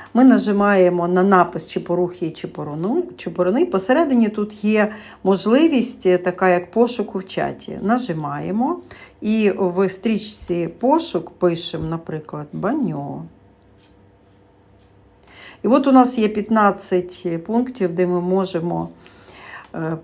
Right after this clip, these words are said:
п'ятнадцять позицій, де ми можемо показати статті, які упоминаються про баньо.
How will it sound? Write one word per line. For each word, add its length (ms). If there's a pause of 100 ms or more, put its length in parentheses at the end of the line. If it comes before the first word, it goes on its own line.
(120)
п'ятнадцять 640
позицій, 580
де 140
ми 120
можемо 500
показати 600
статті, 720 (1300)
які 920 (400)
упоминаються 1300 (140)
про 280
баньо. 500